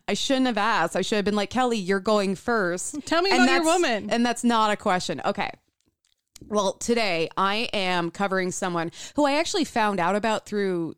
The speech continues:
Speaker 1: social media, like Mighty Girl. Uh, I think it's, like, Amy
Speaker 2: Hmm.
Speaker 1: Poehler's
Speaker 2: Yeah.
Speaker 1: organization posted about her. And I, and then I saw a bunch of other people posting about, 'cause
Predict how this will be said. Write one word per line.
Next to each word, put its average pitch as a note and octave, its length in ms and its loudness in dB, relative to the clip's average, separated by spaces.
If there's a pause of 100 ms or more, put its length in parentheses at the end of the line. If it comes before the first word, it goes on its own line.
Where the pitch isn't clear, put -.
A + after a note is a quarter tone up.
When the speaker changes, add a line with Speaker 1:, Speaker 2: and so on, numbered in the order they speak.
Speaker 1:
social A#3 440 -2
media, F3 560 -2
like E3+ 240 -6
Mighty F3 360 -2
Girl. A#3+ 640 0 (440)
Uh, F3+ 100 -2
I F3 160 0
think F#3 120 -2
it's, F3 80 -6
like, F3 220 -6
Amy F3+ 220 2
Speaker 2:
Hmm. B3+ 100 -2
Speaker 1:
Poehler's G3+ 840 -2
Speaker 2:
Yeah. A#3 260 -4 (120)
Speaker 1:
organization A3 680 0
posted A#3 340 -4
about A3+ 300 0
her. B3 400 -2 (120)
And G3 360 0
I, F#3 380 0 (100)
and G#3+ 160 2
then A#3+ 260 0
I G#3 140 0
saw G#3+ 180 0
a - 20 2
bunch G#3 180 -2
of F#3 80 -4
other F#3+ 300 0
people F#3 520 -2
posting F3 440 -4
about, E3 320 0
'cause F3+ 160 -4